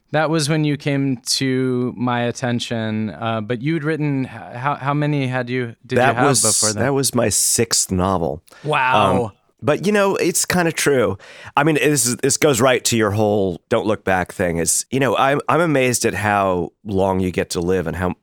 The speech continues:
Speaker 2: how much you become a bridge to the, basically to the dead past. But it's alive in your brain. It's alive if you're alive. And I watch this with my students, you know, these lively, marvelous nineteen-year-olds who are interested in literature, but they,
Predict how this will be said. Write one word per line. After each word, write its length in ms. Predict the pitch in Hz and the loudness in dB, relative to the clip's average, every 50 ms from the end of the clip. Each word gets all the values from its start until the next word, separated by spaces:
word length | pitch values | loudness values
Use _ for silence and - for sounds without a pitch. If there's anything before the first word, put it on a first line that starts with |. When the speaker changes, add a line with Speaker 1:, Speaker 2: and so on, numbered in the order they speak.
| - - | -10 -6
Speaker 2:
how 140 | 95 95 | -4 -2
much 260 | 92 95 95 - - - | -2 -2 -2 -4 -6 -6
you 60 | 85 | -8
become 240 | 92 - - 92 85 | -8 -8 -6 -6 -6
a 40 | 82 | -6
bridge 540 | 90 - 95 95 95 90 85 - - - - | -6 -4 -2 -2 -2 -4 -4 -6 -8 -8 -8
to 600 | - - 92 90 87 85 85 82 82 78 76 80 - _ _ _ - | -8 -6 -4 -2 -2 -2 -2 -2 -4 -6 -10 -12 -16 _ _ _ -4
the, 140 | 107 98 87 | -4 -4 -4
basically 580 | - - - 101 92 - 101 - - 87 87 | -4 -4 -2 -2 -2 -2 -4 -6 -6 -8 -10
to 160 | 85 - 92 | -8 -8 -8
the 80 | 87 90 | -8 -8
dead 300 | 80 - 90 101 101 - | -6 -4 -4 -4 -4 -4
past. 520 | - 110 113 131 127 87 78 - - - - - - - - - - - - _ _ | -4 -4 -2 -2 -2 -2 -4 -6 -8 -10 -14 -20 -20 -20 -20 -20 -20 -20 -20 _ _
But 180 | - 113 131 127 | -4 0 0 0
it's 120 | 135 - - | 2 0 0
alive 400 | 139 131 123 135 143 143 123 135 | 2 2 2 2 2 2 2 0
in 120 | 123 117 | 0 0
your 180 | 113 117 117 107 | 2 0 0 0
brain. 420 | 85 127 143 185 190 127 85 82 | 0 0 0 0 0 -2 -2 -4
It's 140 | 87 - - | -4 -4 -2
alive 440 | 104 104 107 113 113 110 87 - - _ | 0 2 2 2 0 0 -4 -8 -8 _
if 220 | - 110 101 - - | -4 -4 -2 -2 -2
you're 140 | 123 139 | 0 0
alive. 340 | 143 113 104 98 92 92 92 | 2 2 2 2 2 2 0
And 220 | 104 104 98 - - - | 0 0 -2 -2 -2 0
I 80 | 110 117 | 0 2
watch 260 | 110 120 120 110 - | 2 2 2 0 0
this 180 | - 80 - - | -2 -2 -2 -2
with 120 | 90 85 | -2 -4
my 80 | 85 85 | -2 -2
students, 480 | - - - 123 123 - 95 - - | -2 -2 -2 -2 -2 -2 -2 -2 -2
you 80 | 95 87 | 0 0
know, 80 | 90 | -2
these 200 | 87 92 85 82 | -2 -2 -4 -2
lively, 840 | 90 92 95 95 95 92 87 90 90 90 87 90 87 87 87 90 87 85 78 - - | -2 0 0 0 0 0 -2 -2 -2 0 0 0 0 0 -2 -2 -4 -6 -10 -12 -10
marvelous 760 | - 80 87 92 92 85 87 92 87 - - - - - - - _ _ - | -4 -2 0 0 0 0 0 0 0 0 0 -2 -2 -4 -6 -8 _ _ -6
nineteen-year-olds 880 | 95 95 92 90 90 - 110 101 98 95 95 92 92 92 90 90 - - | -2 -2 -2 -2 -2 -2 -2 0 0 0 2 0 0 0 -2 -2 -2 -2
who 100 | 101 95 | 0 0
are 80 | 92 98 | 0 -2
interested 320 | 92 - - - 98 92 | -2 -2 -4 -4 -4 -4
in 80 | 92 90 | -2 -2
literature, 320 | 95 98 98 - - 95 | 0 -2 -2 -2 -4 -4
but 180 | 87 87 - - | -4 -4 -4 -2
they, 380 | - 107 113 113 113 107 95 | -2 0 2 2 0 0 -2